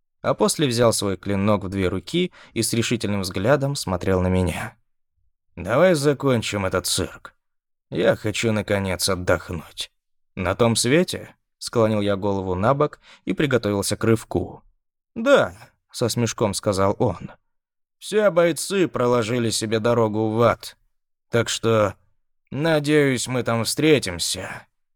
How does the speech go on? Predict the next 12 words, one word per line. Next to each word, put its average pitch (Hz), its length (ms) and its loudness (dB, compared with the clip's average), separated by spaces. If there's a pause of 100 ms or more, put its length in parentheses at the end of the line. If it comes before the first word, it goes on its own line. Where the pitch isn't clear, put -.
(160)
нулевой». 104 920 0 (600)
«И 208 260 2
я», 113 200 2 (500)
оскалился 98 640 -2
я 110 300 0 (220)
и 147 100 0
рванул 180 360 2
навстречу 139 640 0
к 139 60 -10
своему 101 380 0
врагу. 98 460 0 (920)
Почему-то 170 880 2